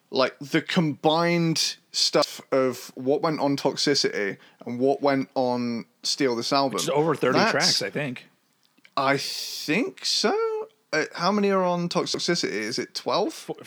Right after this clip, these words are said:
Speaker 2: no, I think it's, like, fourteen.
Speaker 1: Is it
Speaker 2: Um,
Speaker 1: fourteen? Is it?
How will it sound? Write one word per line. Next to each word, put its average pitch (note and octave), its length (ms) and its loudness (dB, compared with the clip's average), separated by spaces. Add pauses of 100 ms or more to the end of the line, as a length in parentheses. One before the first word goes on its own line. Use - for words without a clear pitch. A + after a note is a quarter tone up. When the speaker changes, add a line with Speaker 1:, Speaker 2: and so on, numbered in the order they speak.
Speaker 2:
no, A2+ 140 -6
I A#2+ 80 -4
think E3 180 -6
it's, - 120 -6
like, G#2+ 100 -6
fourteen. A2+ 680 -8 (920)
Speaker 1:
Is A2 260 0
it G2+ 40 0
Speaker 2:
Um, G#2 60 -4
Speaker 1:
fourteen? D3+ 460 0
Is B2 120 -2
it? E3+ 120 0